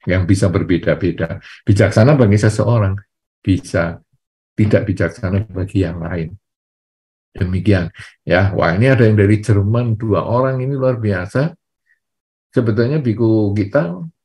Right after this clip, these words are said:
ada itu yang di Jerman, cukup lama, Bante Abi Suryo. Mudah-mudahan pernah bertemu dengan Anda, dan itu Bante yang cukup senior sekali, dia sudah cukup lama di atas saya. Jadi sebelum saya menjadi biku pun,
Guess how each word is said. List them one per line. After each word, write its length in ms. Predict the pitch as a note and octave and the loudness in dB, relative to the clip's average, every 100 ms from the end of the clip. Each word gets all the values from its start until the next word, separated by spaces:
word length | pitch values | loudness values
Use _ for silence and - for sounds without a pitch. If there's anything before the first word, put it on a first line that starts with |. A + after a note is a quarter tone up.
| _ _ _ _ | _ _ _ _
ada 240 | C3 C#3+ C#3+ | -4 0 0
itu 160 | A#2 | 0
yang 240 | G#2+ F#2+ G2 | 0 0 -2
di 80 | F#2+ | -2
Jerman, 560 | G#2 F2+ F#2 D#2 D2 - C#2+ | -4 -6 -4 -6 -8 -12 -8
cukup 320 | G2+ F#2 F#2 | -6 -6 -4
lama, 320 | F2+ F#2 C3 | -4 -4 -4
Bante 240 | A2+ F2+ - | -2 -2 -2
Abi 320 | G2+ G2+ F#2 | -4 -2 -4
Suryo. 560 | G2 F2+ F#2+ C#3+ - _ _ _ F#2+ | -4 -2 0 0 -4 _ _ _ -4
Mudah-mudahan 640 | G2 F2 F2+ F2 F#2+ F#2+ | -2 0 -2 0 0 0
pernah 320 | G2 G2 F#2 | 0 0 -2
bertemu 640 | - F2+ - G2+ F#2+ F2+ F#2+ | -2 -4 -4 -8 -6 -4 -4
dengan 320 | F#2 F2 E2+ E2 E2+ E2 - | -2 -2 -2 -2 -4 -6 -6
Anda, 480 | E2+ E2 A2+ D3+ E3 _ _ _ | -6 0 2 0 -2 _ _ _
dan 240 | F#2+ F2 | -4 -2
itu 420 | F2+ A2+ B2 G2+ G2 _ _ _ | -2 0 0 -2 -8 _ _ _
Bante 380 | - F2 E2 G2 | -4 -2 0 0
yang 80 | F2+ | 0
cukup 240 | F#2 E2+ | -4 -6
senior 480 | - E2+ G2 F2+ F#2 | -4 -2 0 -2 -4
sekali, 400 | G2 F#2 F#2+ C3 | -4 -2 0 -2
dia 240 | - E2 E2+ - - _ _ _ _ | -2 -4 -6 -12 -20 _ _ _ _
sudah 400 | - F2+ E2+ - | -8 -2 -2 -2
cukup 400 | - F2+ D#2 F2+ | -6 -4 -2 0
lama 560 | F#2+ G2+ G2+ A2+ A2 G2 | 2 4 4 6 4 2
di 80 | G2 | 0
atas 400 | D#2+ - F2 - | -2 -4 -6 -6
saya. 240 | F2+ F#2 | -2 -2
Jadi 240 | E2+ E2+ F2 | -2 -4 -4
sebelum 400 | G#2 - G#2 F2+ | -6 2 4 4
saya 240 | G2 F#2 | 2 -2
menjadi 320 | F#2 E2 E2 | -2 -4 -4
biku 400 | F#2+ F#2+ - E2 | -4 -4 -4 -6
pun, 240 | E2 C#3+ | -4 -4